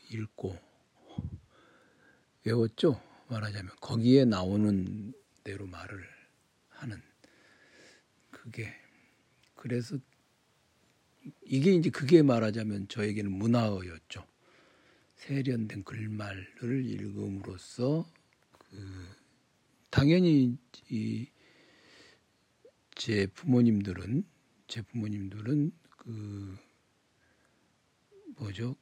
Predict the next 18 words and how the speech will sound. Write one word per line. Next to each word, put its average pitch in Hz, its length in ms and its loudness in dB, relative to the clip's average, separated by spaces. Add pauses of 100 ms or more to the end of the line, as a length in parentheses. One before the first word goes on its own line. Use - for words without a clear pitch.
(100)
그런 101 420 -12 (140)
문화어가 113 580 0
익히지, - 480 -8
이 - 60 -4
문화어를 120 540 4
익히지 - 300 -4
않은 110 220 -2
상태였기 113 540 -8
때문에, 104 420 -12 (840)
그래서 139 360 -6
부모님들로부터 165 920 4
문화어를 113 560 0
배웠다기보다는 107 1040 -6 (720)
정말 110 500 -4
말 98 280 -4
그대로 107 440 2 (720)
교과서를 107 920 -6
통해서, 107 560 -10